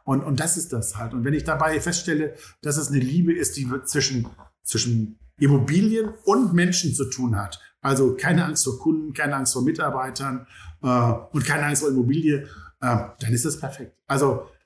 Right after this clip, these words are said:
in den, in den Augen etwas zu sehen, was Brennendes, was Leuchtendes, das, das ist das, was mich antreibt. Ja.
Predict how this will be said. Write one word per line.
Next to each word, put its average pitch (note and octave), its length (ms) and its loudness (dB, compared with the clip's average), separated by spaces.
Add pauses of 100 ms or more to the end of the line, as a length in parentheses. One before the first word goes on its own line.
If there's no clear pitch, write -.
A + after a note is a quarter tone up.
(140)
in E3+ 160 4
den, D3 280 6
in F#3 100 2
den F3 160 4
Augen G3+ 320 6
etwas F3 280 2
zu D#3 80 0
sehen, E3+ 520 4
was A#2 220 0
Brennendes, C#3+ 560 2
was B2+ 160 -4
Leuchtendes, B2 600 -2
das, C3 200 -4
das C#3 160 -2
ist C3 140 -8
das, B2 160 -6
was A2+ 160 -6
mich G#2+ 160 -6
antreibt. F#2+ 420 -12
Ja. F#2+ 100 -16